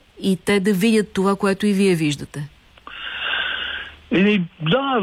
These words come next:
Speaker 2: очевидно, а, може би най-страшното нещо е отсъствието на гражданската енергия, привикването с абсурда и усещането за, а, безнадежност и резигнация, което е завладяло всички нас.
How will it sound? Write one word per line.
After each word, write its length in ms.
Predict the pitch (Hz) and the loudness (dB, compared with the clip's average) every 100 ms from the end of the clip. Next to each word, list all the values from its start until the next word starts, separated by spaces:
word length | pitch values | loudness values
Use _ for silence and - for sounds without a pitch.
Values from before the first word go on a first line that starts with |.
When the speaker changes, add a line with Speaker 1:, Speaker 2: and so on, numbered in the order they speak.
| 156 143 135 131 151 | 2 2 2 2 2
Speaker 2:
очевидно, 840 | - 139 123 190 185 196 196 190 | 2 2 2 2 4 4 4 4
а, 180 | 151 135 | 4 4
може 260 | 143 147 139 | 4 2 4
би 80 | |
най-страшното 760 | 135 165 160 120 113 120 101 107 | 4 2 0 -2 -2 -4 -2 2
нещо 440 | 127 - 151 151 | 2 0 2 4
е 100 | 147 | 4
отсъствието 640 | 135 117 160 156 139 - 113 | 2 0 0 0 -4 0 0
на 120 | 110 | 2
гражданската 560 | 110 113 104 107 - 98 | 2 2 2 -2 -2 0
енергия, 720 | 98 90 80 87 110 139 135 - | 2 2 2 2 4 2 0 0
привикването 760 | 110 101 147 - 113 95 95 | 0 2 -2 0 0 0 -2
с 260 | - 95 104 | -2 -2 -2
абсурда 760 | 95 - 113 95 82 113 135 117 | -2 0 0 0 0 2 2 2
и 260 | 135 135 139 | 2 4 4
усещането 760 | 135 - 139 - 120 107 110 92 98 | 2 0 -2 0 -2 2 0 2 2
за, 260 | 104 104 - - - | 2 0 -2 -8 0
а, 180 | 98 | 0
безнадежност 920 | 95 101 95 101 90 117 110 113 107 | 2 0 2 0 2 0 0 -2 0
и 60 | 110 | 2
резигнация, 800 | 101 92 92 104 95 - 98 120 | 4 4 4 4 2 -2 -2 0
което 320 | 101 95 101 | 0 0 0
е 80 | 95 | 2
завладяло 440 | 98 95 98 104 | 2 2 2 0
всички 320 | 92 92 - 78 | 0 -4 -2 -4
нас. 180 | 69 | -4